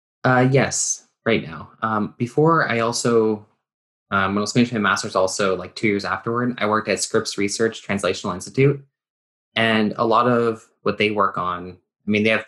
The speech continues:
they work on a lot of different things, but a lot of what my work on was on was machine learning for wearables and just working with wearable data. So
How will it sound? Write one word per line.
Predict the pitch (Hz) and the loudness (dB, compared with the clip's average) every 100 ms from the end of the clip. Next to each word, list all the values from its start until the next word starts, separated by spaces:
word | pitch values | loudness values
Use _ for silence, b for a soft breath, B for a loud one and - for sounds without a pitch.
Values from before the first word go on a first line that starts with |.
| - | 0
they | 110 | 2
work | 110 | 4
on | 101 | 0
a | 87 | -4
lot | 90 90 | -4 -6
of | 90 | -6
different | 90 92 | -14 -14
things, | - - 76 - _ _ _ _ _ - | -16 -16 -10 -10 _ _ _ _ _ -2
but | 104 | 2
a | 98 | 4
lot | 113 120 | 2 2
of | 113 107 - - | 0 -2 -10 -4
what | 101 | 0
my | 104 107 | 2 2
work | 104 101 | 0 -4
on | 90 90 90 92 _ - | -8 -10 -14 -18 _ -4
was | 98 | -2
on | 95 90 90 | 0 -2 -2
was | 90 85 - - - - | -6 -6 -6 -6 -10 -4
machine | 107 - 110 | -2 0 0
learning | 104 101 | 2 -2
for | 101 | -4
wearables | 92 87 98 117 131 - - _ _ _ _ _ _ | -4 -4 -4 -2 -2 -4 -8 _ _ _ _ _ _
and | - 101 101 98 | -4 0 0 0
just | 107 - | -2 0
working | 113 110 113 | 0 0 -2
with | 104 - | -2 -2
wearable | 95 98 | -2 -2
data. | 90 87 98 117 - _ _ _ | -6 -4 -2 -4 -8 _ _ _
So | - 98 95 92 92 | -2 2 4 2 0